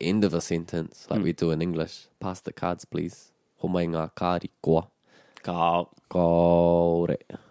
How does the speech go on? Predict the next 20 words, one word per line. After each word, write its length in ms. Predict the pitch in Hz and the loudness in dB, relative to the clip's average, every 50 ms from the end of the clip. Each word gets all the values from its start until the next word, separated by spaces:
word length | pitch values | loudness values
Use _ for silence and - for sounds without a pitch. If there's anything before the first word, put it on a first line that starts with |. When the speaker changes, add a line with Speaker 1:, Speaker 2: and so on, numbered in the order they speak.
| _ - | _ -16
Speaker 1:
So 160 | - - - | -12 -12 -10
putting 260 | - - 90 90 85 | -6 -4 -4 -2 -2
the 80 | 80 82 | -4 -6
koa 240 | - - 85 80 | -6 -6 -6 -6
behind 380 | - - 76 - 87 82 82 - | -4 -6 -8 -6 -4 -4 -4 -4
homai. 340 | - 82 - - - - - _ _ _ | -6 -8 -6 -6 -8 -8 -10 _ _ _
Speaker 2:
Ka 120 | - - - | -10 -10 -8
pai. 260 | - - - - - _ _ _ - | -6 -6 -8 -8 -8 _ _ _ 0
Speaker 1:
Anei, 360 | 139 139 135 123 120 139 - _ _ _ _ _ _ _ _ _ _ _ | 2 4 6 6 6 4 2 _ _ _ _ _ _ _ _ _ _ _
here 140 | - - 101 | -8 -4 -2
you 140 | 95 95 90 | -2 -2 0
go. 360 | - 87 82 87 101 160 202 - _ _ - | 2 2 4 4 4 2 0 -2 _ _ -12
Katikati 680 | - 107 107 - - 127 - - 123 120 - - 131 | -10 -10 -10 -8 -8 -10 -8 -6 -8 -6 -4 -4 -4
hia 220 | 120 120 113 110 107 | -2 0 0 0 -2
kia 300 | - - - 101 95 98 _ _ _ | -4 -4 -2 -2 -2 -2 _ _ _
tika 640 | - - 120 - _ _ - 98 92 85 80 - _ _ - | -2 0 0 0 _ _ -2 0 0 0 -2 -4 _ _ -10
e 100 | - 82 82 | -8 -8 -8
hoa. 420 | - - 87 87 92 104 123 151 156 - - - - - _ _ _ _ _ _ _ _ _ _ _ _ _ _ _ _ _ _ _ _ | -8 -6 -4 -2 0 0 0 0 -4 -10 -18 -20 -20 -20 _ _ _ _ _ _ _ _ _ _ _ _ _ _ _ _ _ _ _ _
Shuffle 560 | - - - - 107 107 - - - 123 120 104 | -12 -10 -6 -2 -2 -2 -2 0 0 2 2 2
them. 400 | 95 87 82 85 98 117 131 | 2 2 2 2 0 -4 -8